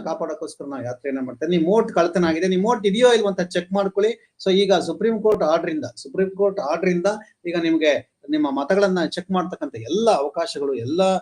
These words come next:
ಆ, ಇದನ್ನ ಸುಪ್ರೀಂ ಕೋರ್ಟ್ ನಿಮ್ಗೆ ಕೊಟ್ಟಿದೆ. So ನಿಮ್ಮ ಒತ್ತು ಮತವನ್ನ ಚೆಕ್ ಮಾಡಿ, ನೀವು ಬದುಕಿದ್ದೀರಾ ಇಲ್ವಾ, ನಿಮ್ ಮತ ಡಿಲೀಟ್ ಆಗಿದ್ಯಾ, ನೀವು ಡಿಲೀಟ್ ಆಗಿದೆ ಅಂತಂದ್ರೆ ಯಾವ ಕಾರಣಕ್ಕೆ ಡಿಲೀಟ್ ಆಗಿದೆ, ಎಲ್ಲ ಮಾಹಿತಿಗಳು ಇರುತ್ತೆ, ಇದನ್ನ ಚೆಕ್ ಮಾಡ್ಕೊಳ್ಳಿ ಅಂತ ಹೇಳಿ, ಮತ್ತು ನಿಮ್ ಮತಗಳನ್ನ ಕದೀತಾರೆ ಮತ್ತು ಆ ವೋಟ್ ಲಿಸ್ಟ್ ಅನ್ನು ಚೆಕ್ ಮಾಡೋದು ಅಷ್ಟೇ ಅಲ್ಲ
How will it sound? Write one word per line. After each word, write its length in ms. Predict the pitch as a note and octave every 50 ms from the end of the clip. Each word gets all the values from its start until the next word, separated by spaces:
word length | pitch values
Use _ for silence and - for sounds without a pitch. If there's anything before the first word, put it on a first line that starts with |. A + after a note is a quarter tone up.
| - _ _ _ -
ಆ, 300 | C#3+ C#3+ D3 C#3+ C#3 C#3 C3+
ಇದನ್ನ 280 | C#3 C#3+ D3+ D#3 D#3 D3+ C#3+ C#3 B2 A#2 -
ಸುಪ್ರೀಂ 340 | - - C3+ C3+ C3+ C3+ -
ಕೋರ್ಟ್ 220 | D3+ C3+ - -
ನಿಮ್ಗೆ 180 | C3+ C3 B2 B2+
ಕೊಟ್ಟಿದೆ. 580 | - C3+ C3+ - D#3+ G3 G#3 G3+ - _ _ _ -
So 80 | E3 E3
ನಿಮ್ಮ 160 | F3+ F#3 F3+
ಒತ್ತು 340 | E3 D#3 C#3+ C#3 C#3+ - C#3+
ಮತವನ್ನ 380 | C#3 C3+ C3+ F3+ F#3 F#3 E3+ -
ಚೆಕ್ 240 | - E3+ D#3+ -
ಮಾಡಿ, 200 | F3 F3 F3+ F#3
ನೀವು 160 | F3+ D#3 C3 A#2
ಬದುಕಿದ್ದೀರಾ 500 | C#3+ C#3+ - - G#3 G3+ G3 G3 G3+ G3
ಇಲ್ವಾ, 340 | F#3+ F3 F3 F3 F#3+ G3 G3+ - _ _ _ -
ನಿಮ್ 100 | D3+ -
ಮತ 160 | - G3 G3
ಡಿಲೀಟ್ 380 | F3+ E3+ F3+ D#3 F#3 G#3 G3 G#3
ಆಗಿದ್ಯಾ, 380 | F#3+ F#3+ F#3+ F3+ F3+ G3 G3+ G#3 G3 _ _ _ _ _ - -
ನೀವು 160 | D3+ D3+ C#3
ಡಿಲೀಟ್ 280 | C3 C#3+ E3+ G#3+ G3 A3
ಆಗಿದೆ 300 | G3+ G3 F#3+ F#3+ F#3 F#3+
ಅಂತಂದ್ರೆ 380 | F3+ F3+ F3 E3 E3+ E3+ D#3+ B2+
ಯಾವ 160 | B2 C3+ D#3+
ಕಾರಣಕ್ಕೆ 300 | D#3+ F#3 F#3+ G3 F#3+ E3+
ಡಿಲೀಟ್ 220 | F3+ F3+ F3 F3
ಆಗಿದೆ, 200 | E3+ E3+ E3 D#3+
ಎಲ್ಲ 200 | C3+ B2+ - G3
ಮಾಹಿತಿಗಳು 460 | G3+ F3+ E3 E3 E3 - E3 D#3 D3
ಇರುತ್ತೆ, 220 | D3 C#3+ D3+ - F3+
ಇದನ್ನ 180 | E3+ F3+ F3
ಚೆಕ್ 220 | F3 G#3+ G3+ - G3
ಮಾಡ್ಕೊಳ್ಳಿ 380 | F#3+ F3+ D#3+ - - C#3+ C#3
ಅಂತ 100 | B2+ A#2+
ಹೇಳಿ, 360 | _ - C#3 C3 A#2+ - _ _ _ _ _ -
ಮತ್ತು 200 | F3 F3 F3+ F3
ನಿಮ್ 160 | E3 D3+ C3+
ಮತಗಳನ್ನ 380 | C3 C3 - F3 F3 E3 D#3 D3 C3 -
ಕದೀತಾರೆ 680 | E3 E3 G3+ G3+ F3 F3+ D#3 E3+ F#3 F#3+ - - _ _ -
ಮತ್ತು 220 | D#3 D3+ D3+ D#3 C#3
ಆ 160 | B2+ B2+ C3
ವೋಟ್ 380 | C3 B2+ C3+ E3+ G3+ G3+ G3+ E3+
ಲಿಸ್ಟ್ 240 | D#3 D#3+ D#3 -
ಅನ್ನು 120 | D3+ C3 B2+
ಚೆಕ್ 220 | C#3+ B2+ - -
ಮಾಡೋದು 280 | F#3 F#3+ F3+ E3 - A#2+
ಅಷ್ಟೇ 220 | - - - A#3+
ಅಲ್ಲ 220 | B3 A#3+ G#3+ G3